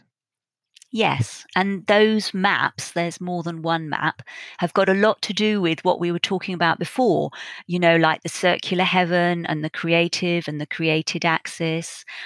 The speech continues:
or the square earth, and the idea of where you put the earth. Does it go in the center, or, um, does it go between the seasons, or, you know, all those, these are different maps, if you want,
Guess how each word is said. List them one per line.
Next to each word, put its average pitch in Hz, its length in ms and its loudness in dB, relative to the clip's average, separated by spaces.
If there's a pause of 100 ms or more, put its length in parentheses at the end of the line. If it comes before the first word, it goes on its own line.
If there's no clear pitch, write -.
(120)
or 160 240 2
the 151 100 0
square 170 720 2
earth, 165 560 2 (300)
and 170 180 0
the 175 80 -2
idea 165 480 4
of 160 220 2
where 170 240 4
you 165 240 0
put - 300 -2
the 180 180 -2
earth. 165 480 4
Does 165 180 -4
it - 120 -10
go 165 200 6
in 160 120 2
the 151 80 -4
center, 214 720 2 (380)
or, 151 460 2
um, 151 320 4
does 165 160 0
it 170 160 -2
go 165 240 6
between 196 480 2
the 214 80 -4
seasons, 196 1000 -2
or, 156 360 2
you 185 100 -4
know, 170 120 0
all 202 180 0
those, 196 340 2
these 196 180 -2
are 190 40 -4
different 208 360 0
maps, - 460 -2
if 160 140 -10
you 160 80 -4
want, 156 340 -4